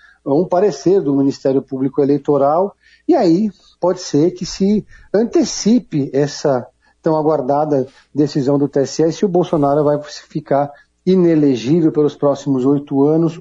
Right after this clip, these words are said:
ou não. O fato é que a, a grande maioria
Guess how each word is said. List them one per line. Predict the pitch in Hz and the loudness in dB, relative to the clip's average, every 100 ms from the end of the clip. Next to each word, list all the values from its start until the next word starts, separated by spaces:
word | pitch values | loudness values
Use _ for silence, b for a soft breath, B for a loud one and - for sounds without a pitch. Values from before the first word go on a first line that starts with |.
| - | -2
ou | 160 180 | 0 2
não. | 139 113 104 - _ b b b _ | 0 0 -4 -12 _ b b b _
O | 208 226 | -4 -2
fato | 254 262 285 | 0 0 0
é | |
que | 262 - 254 269 226 160 143 | 0 2 4 4 4 4 2
a, | 147 147 - - - | 0 -2 -6 -18 -6
a | 135 | -4
grande | 127 151 202 190 | 0 0 2 2
maioria | 180 151 135 156 170 156 | 2 2 2 2 2 -2